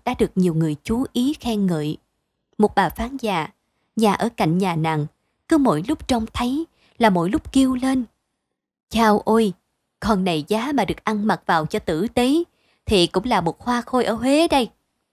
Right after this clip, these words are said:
Bà Phán ấy vốn là người hiền lành, tử tế, và thấy tình cảnh của Liễu mà thương hại, nên đem lòng yêu nàng.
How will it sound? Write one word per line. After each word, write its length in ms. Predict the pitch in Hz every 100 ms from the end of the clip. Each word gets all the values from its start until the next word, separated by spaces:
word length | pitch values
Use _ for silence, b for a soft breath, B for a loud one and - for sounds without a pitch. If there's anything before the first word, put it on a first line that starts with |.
| _ _
Bà 160 | - 185
Phán 280 | - 226 240
ấy 300 | - 240 262 302 _ _ _ _
vốn 220 | 240 233
là 120 | 285 226
người 200 | 175 160
hiền 300 | 202 160 156
lành, 220 | 170 151 160 _ _ _
tử 220 | - 160 156
tế, 200 | - 214 226 285 - _ _ _ -
và 160 | 214
thấy 140 | 196 302
tình 220 | - 175
cảnh 200 | 175 165
của 160 | - 240
Liễu 220 | 220 175
mà 140 | 240
thương 280 | - 254 254
hại, 380 | 220 208 151 147 _ _ _ _ -
nên 200 | 226 214
đem 160 | 226 202
lòng 200 | 208 156
yêu 220 | - 233 220
nàng. 280 | 208 165